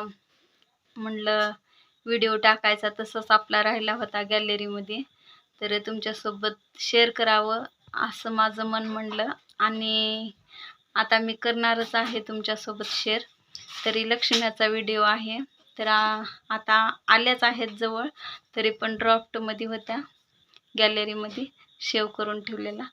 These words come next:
तर म्हणलं तुमच्यासोबत शेअर करावं. तर बघा आपल्या लक्ष्म्याचा व्हिडिओ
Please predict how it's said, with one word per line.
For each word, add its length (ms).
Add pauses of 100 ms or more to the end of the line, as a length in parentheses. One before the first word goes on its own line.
(480)
तर 200
म्हणलं 300
तुमच्यासोबत 560
शेअर 260
करावं. 420 (400)
तर 100
बघा 300
आपल्या 340
लक्ष्म्याचा 640
व्हिडिओ 300